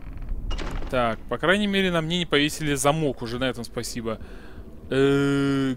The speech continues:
где я? Ага, я здесь. Я, значит, я, значит, прошел круг.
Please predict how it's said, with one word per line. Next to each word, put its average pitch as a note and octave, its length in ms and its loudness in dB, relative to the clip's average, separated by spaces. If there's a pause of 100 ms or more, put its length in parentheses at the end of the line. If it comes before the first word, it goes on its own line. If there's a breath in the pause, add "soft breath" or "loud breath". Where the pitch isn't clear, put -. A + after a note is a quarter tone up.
где D3+ 720 4
я? A2 380 -2 (260 loud breath)
Ага, C3 320 10
я A#2 100 4
здесь. - 680 0 (1040)
Я, B2+ 80 -6
значит, C3 220 -2
я, C3+ 60 4
значит, D#3+ 240 2
прошел D#3+ 260 2
круг. - 400 -2